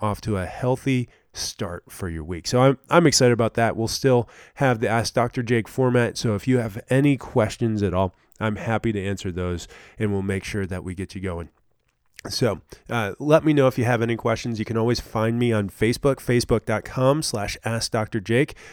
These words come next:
or, uh, you can go to our website, good life family chiropractic dot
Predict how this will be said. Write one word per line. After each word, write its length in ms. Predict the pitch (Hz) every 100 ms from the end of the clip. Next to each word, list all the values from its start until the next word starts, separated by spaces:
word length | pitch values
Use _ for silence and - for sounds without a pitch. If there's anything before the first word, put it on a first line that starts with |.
| - -
or, 460 | 123 143 165 156 _ 110
uh, 240 | 113 107 107
you 160 | 120
can 200 | - 123
go 240 | 110 110 110
to 120 | -
our 80 | 107
website, 420 | 113 135 - 73 -
good 220 | 101 120 120
life 240 | 113 117
family 460 | - 117 110 113 104
chiropractic 800 | - 110 107 - 98 98 110 - -
dot 220 | 90